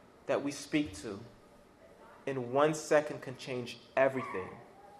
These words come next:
the moment that we believe that the same God we speak to can change everything in one second, it will drive you crazy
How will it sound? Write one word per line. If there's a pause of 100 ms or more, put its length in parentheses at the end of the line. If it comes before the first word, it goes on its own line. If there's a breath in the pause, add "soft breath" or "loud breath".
(1080 loud breath)
the
moment
that
we
believe
that
the
same
God
we
speak
to (1600)
can
change (560)
everything
in (140)
one
second, (1800)
it
will
drive
you
crazy